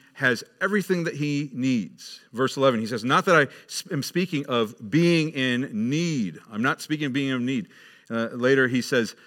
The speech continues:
um, in, in verse eighteen, "I have received full payment and more. I am well supplied."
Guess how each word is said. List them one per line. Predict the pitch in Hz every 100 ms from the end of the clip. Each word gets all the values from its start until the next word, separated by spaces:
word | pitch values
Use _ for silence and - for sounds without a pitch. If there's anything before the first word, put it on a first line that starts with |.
| - -
um, | 120 110 110 - _
in, | 127 120 123
in | 120 110
verse | 127 -
eighteen, | 127 120 139 123
"I | 135
have | 131
received | 131 - 143 113 -
full | - - 185 190 202
payment | - 156 180 160 101 - -
and | 131 127
more. | 147 165 143
I | 123
am | 131 123 113
well | 113 156 180 180
supplied." | - - - 139 139 120 85 -